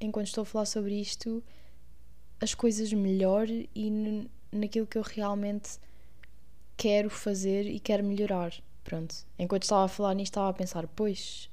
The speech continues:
ah, devia aplicar isto em X e em X situação." E, e, é, e gostava muito que vocês, enquanto estão a ouvir isto, também pensassem naquilo que realmente se aplica na vossa situação.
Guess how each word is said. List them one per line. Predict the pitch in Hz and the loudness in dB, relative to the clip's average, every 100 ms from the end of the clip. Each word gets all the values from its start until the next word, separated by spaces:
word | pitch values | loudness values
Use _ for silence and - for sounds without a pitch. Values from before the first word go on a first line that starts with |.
| - | -4
ah, | 175 170 170 170 180 | -2 0 -2 -4 -6
devia | 175 180 185 | 0 2 2
aplicar | 185 196 196 190 190 | 2 0 2 2 2
isto | 202 208 - | 2 0 -2
em | 202 | 0
X | - 214 202 202 | 0 0 0 0
e | |
em | 202 | -2
X | 190 - 196 | 0 -2 -2
situação." | - 196 202 190 180 175 - - - - - - - - | -2 -2 -2 -2 -4 -4 -8 -12 -10 -10 -10 -10 -10 -4
E, | 220 - 226 | -2 2 8
e, | 233 | 8
é, | - | 8
e | 240 | 4
gostava | 226 - 233 226 | 4 4 4 4
muito | 220 226 233 | 4 4 2
que | - | 0
vocês, | 226 226 226 208 | 0 0 2 2
enquanto | 196 185 | 2 2
estão | 208 | 2
a | |
ouvir | 202 202 214 | 2 2 0
isto, | - | 0
também | 233 226 226 233 - - - | 2 2 2 -2 -10 -8 -4
pensassem | 220 - 226 247 | -2 0 0 2
naquilo | 233 233 - 240 240 | 4 2 2 2 2
que | - - | -4 0
realmente | 226 226 233 - | 2 2 2 2
se | 240 | 0
aplica | 233 233 233 | 0 0 0
na | 226 | 0
vossa | 226 220 | 0 -2
situação. | 220 - 208 226 - 196 | -2 -4 0 0 0 -4